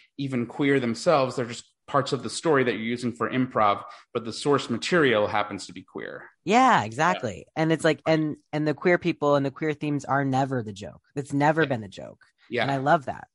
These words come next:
Speaker 1: I still feel, I mean, honestly, like, I feel, although there's definitely been progress, um, it does still feel to me quite often like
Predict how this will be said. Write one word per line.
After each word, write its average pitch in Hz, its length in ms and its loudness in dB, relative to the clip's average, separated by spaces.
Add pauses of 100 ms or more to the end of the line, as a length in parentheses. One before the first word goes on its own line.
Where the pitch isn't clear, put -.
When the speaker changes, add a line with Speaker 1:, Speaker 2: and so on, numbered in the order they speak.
Speaker 1:
I 214 60 0
still 370 200 0
feel, 320 200 -2
I - 60 -2
mean, 233 160 4
honestly, 202 380 0
like, 143 120 -2
I 143 100 -2
feel, 151 640 -4
although 139 300 2
there's 135 200 2
definitely 139 320 -4
been 131 160 -4
progress, 120 840 -2 (420)
um, 107 520 -2 (500)
it 139 160 -6
does 135 240 0
still 131 320 -4
feel 131 300 -4
to 131 120 -10
me 113 340 -6 (360)
quite 139 220 -2
often 110 500 -2
like 101 240 -4